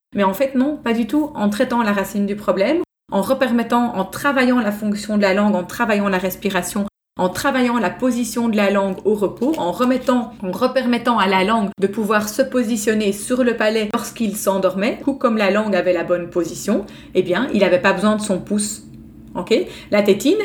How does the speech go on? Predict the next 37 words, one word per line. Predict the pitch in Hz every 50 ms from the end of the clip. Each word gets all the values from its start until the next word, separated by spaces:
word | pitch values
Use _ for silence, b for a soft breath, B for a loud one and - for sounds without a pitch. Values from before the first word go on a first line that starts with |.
| - -
elle, | 208 196 202 202 202 B B B B B
si | - - -
vous | 214 226 214
avez | 240 233 277
une | 269 233 226 240
langue | 254 262 262 247 233 208 - -
qui | - -
n'arrive | 208 202 202 196 208 - -
pas | - 262 262
à | 254
se | 254 -
positionner | - 247 226 233 226 208 - 220 208 208 208 214 214 214 B B B B B
sur | - - - - 254 247
le | 233 220 220
palais | 214 202 190 196 196 190 196 -
au | 196
repos, | 185 185 190 175 - - 190 247 370 359 B B B B B B
eh | - 202
bien, | - 156 185 180 214 254 269 -
l'enfant, | - 202 233 226 208 - - 180 214
le | 262 285 240
bébé, | - 185 160 165 202 240 247
va | 202 226
trouver | 226 220 - 202 196 214 226
une | 208 202
solution | 208 202 196 - - - 208 196
alternative, | 185 180 185 196 190 180 160 160 - - 214 220 -
qui | -
est | 202
par | 202 202 180 185
exemple | 175 165 - 185 180 180 190
la | 180
tétine | 180 180 165 165 - 214 208 196 - -
ou | 196
bien | - 170 180 175 170
le | 165 165 160
sein, | - - 185 196 262 320